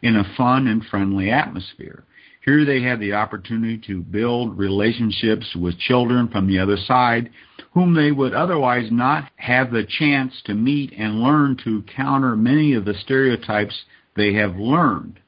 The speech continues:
They walk away from these camps learning new phrases and songs in Hebrew and Arabic, share habits, become agents of change even at a young age, and leave having made new friends.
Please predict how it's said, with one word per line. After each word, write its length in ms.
They 400
walk 460
away 340
from 200
these 200
camps 400
learning 340
new 200
phrases 480
and 160
songs 480
in 120
Hebrew 520
and 160
Arabic, 540
share 540
habits, 580
become 400
agents 560
of 160
change 560
even 340
at 160
a 80
young 300
age, 460
and 320
leave 440
having 640
made 420
new 300
friends. 580